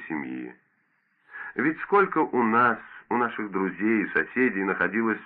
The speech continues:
нежданных поводов порадоваться. Свадьбы, крестины, возведение новых построек,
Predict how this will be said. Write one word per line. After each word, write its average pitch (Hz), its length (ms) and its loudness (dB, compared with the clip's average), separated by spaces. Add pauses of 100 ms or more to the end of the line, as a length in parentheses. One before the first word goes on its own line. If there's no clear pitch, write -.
(220)
нежданных 120 680 2
поводов 101 460 0
порадоваться. 76 840 0 (920)
Свадьбы, 76 580 0 (260)
крестины, 80 760 -6 (400)
возведение 107 560 2
новых 101 300 2
построек, - 840 -4